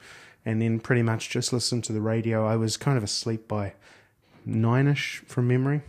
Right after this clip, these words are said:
from what I can remember. And I just needed, I was just, I was just wasted. I was just taken out. I was just, you know, all this buildup of tiredness had come. And instead of me trying to force my way through and stay up and do everything for everyone else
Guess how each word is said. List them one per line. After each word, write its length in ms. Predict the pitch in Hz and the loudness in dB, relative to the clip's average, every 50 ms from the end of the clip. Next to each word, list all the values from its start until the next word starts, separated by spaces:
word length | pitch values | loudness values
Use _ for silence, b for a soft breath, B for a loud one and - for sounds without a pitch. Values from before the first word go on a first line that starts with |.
| - - - - | -18 -20 -8 -4
from 120 | 123 120 | -2 0
what 120 | 120 117 | 2 4
I 60 | 117 113 | 4 4
can 180 | - - 117 | 6 6 8
remember. 360 | 117 120 123 123 131 147 151 - B B B B B B B B B B B | 8 10 8 8 6 4 2 0 B B B B B B B B B B B
And 100 | 123 127 | 4 6
I 100 | 131 135 | 6 6
just 220 | 131 143 135 - | 6 4 2 4
needed, 300 | 139 131 127 123 123 113 - - - - | 4 4 4 4 0 -2 -4 -12 -6 0
I 120 | 117 135 | 2 4
was 200 | 147 151 143 - | 4 4 2 2
just, 360 | - 110 104 95 - - - - _ - | 2 0 0 0 -2 -6 -10 -12 _ -4
I 100 | - 143 | 0 0
was 140 | 180 190 170 | 0 0 0
just 220 | - - 104 - - | 0 0 -2 0 0
wasted. 580 | 95 101 135 165 - - - - - - - - - _ - - | 0 2 2 4 2 0 -2 -2 -6 -8 -10 -18 -18 _ -6 -2
I 60 | 131 | 0
was 120 | 131 131 | 0 0
just 160 | 123 110 - | -2 -4 -6
taken 360 | - - 117 110 110 - 107 101 | -4 -2 -2 -2 0 0 -2 -2
out. 260 | 107 139 135 107 - | 0 -2 -2 -4 -6
I 120 | - - 117 | -4 -2 0
was 200 | 120 120 113 - | 2 2 0 0
just, 380 | - 117 107 104 - - - B B B B B B B B B B B | 0 -2 -2 -2 -4 -8 -10 B B B B B B B B B B B
you 120 | - - 117 | -2 -2 0
know, 80 | 110 | 0
all 180 | - 147 143 143 | 4 4 6 6
this 120 | 135 120 | 4 4
buildup 560 | 113 113 - - 127 127 147 147 143 120 113 - | 0 -4 -2 2 4 4 6 8 6 6 6 4
of 140 | 104 95 | 2 2
tiredness 600 | - - - - 110 123 135 135 143 127 107 - | 0 -4 0 2 6 6 6 6 6 4 2 2
had 120 | - 107 - | -2 -4 -6
come. 380 | - - 101 95 95 101 107 - _ B B B B B B B B | -4 -8 -6 -6 -6 -8 -10 -14 _ B B B B B B B B
And 160 | - 123 120 123 | -2 -2 0 0
instead 320 | 123 123 - - 151 151 | 0 -2 0 0 2 4
of 100 | 165 165 | 6 6
me 140 | 165 143 127 | 6 4 4
trying 300 | - - - 127 120 113 | 2 0 0 2 2 0
to 40 | - | 0
force 380 | - - 117 120 120 117 - | -2 -2 0 0 0 0 0
my 140 | 127 120 110 | -2 0 0
way 220 | 104 107 107 104 | 0 0 -2 -2
through 460 | 101 - - - - 131 123 120 120 113 | -4 -6 -12 -6 -2 0 0 0 0 -2
and 160 | 107 101 98 | -2 -4 -6
stay 300 | - - - 120 113 110 | -8 -4 0 0 2 2
up 340 | 107 110 117 113 - - - | 2 0 0 -2 -4 -6 -8
and 280 | 98 98 98 101 B B B B B B B B | -8 -6 -6 -8 B B B B B B B B
do 160 | - 123 120 123 | 2 4 6 6
everything 480 | 127 120 127 123 117 - 120 117 117 | 6 8 6 4 4 6 4 4 4
for 200 | 117 - - 107 | 2 2 0 0
everyone 400 | 107 101 107 104 98 95 98 101 | 0 0 0 0 0 0 -2 -2
else 420 | 107 120 139 147 - - - - | -2 -2 -2 -2 -4 -6 -6 -8